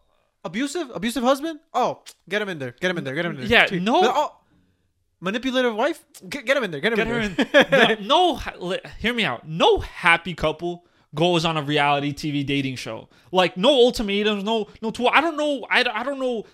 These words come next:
Speaker 2: like, eh, what they believe this to be. I'm, I hope that they just think it's publicity and it's gonna stunt their growth. But I remember fucking being, I had covid and I watched The Ultimatum. You ever watch that show?
Speaker 1: No.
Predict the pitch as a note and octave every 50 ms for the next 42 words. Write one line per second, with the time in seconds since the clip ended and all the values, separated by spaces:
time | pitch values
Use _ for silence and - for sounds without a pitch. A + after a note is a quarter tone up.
0 | - - F3 D#3+ C3 - - _ _ _ _ _ _ _ _ _ _ - E3 F3
1 | F#3+ G3+ G3+ D#3+ G#3 G#3+ - A3+ G#3 E3 F3 F3 F#3 G3+ G#3 F3+ F3+ F3+ - -
2 | E3 C3+ B2+ D#3+ G3+ B3+ C4 A3 - G3 G#3 G#3 - - _ - F#3 G#3+ G#3 F3+
3 | - - B3+ D4 E4+ E4+ - C4 A3+ - A3 A#3 G#3 F3 G3+ G3+ - - G#3+ G3+
4 | F#3+ F#3+ - - - C#3+ B2 E3+ F3+ - - G#3 G3+ G3+ F#3+ F#3 E3+ - G3 E3
5 | C#3+ - - - _ - - - A3+ G#3+ - G#3 E3 C#3 D3+ F3+ G3+ G#3 G#3 -
6 | F3+ D3 - - - - - F#4 A#4 C5 B4+ A#4 A4+ - - D#4+ D#4+ - C4+ A3
7 | F3 E3 A3+ A#3+ A#3+ A#3+ A3 - - - - B3+ C#4+ D4 A3 - - - F3 G3
8 | F#3+ C#3+ C#3 C3 A#2+ - D3+ D#3+ D#3+ E3+ F3 - - - D#3+ D#3+ D#3+ - D#3+ D#3
9 | D3 C3+ D3 G#3+ B3 C4 B3 B3 A#3+ C4+ B3+ - - C#4 C#4+ C#4 _ C#3 C3 A#2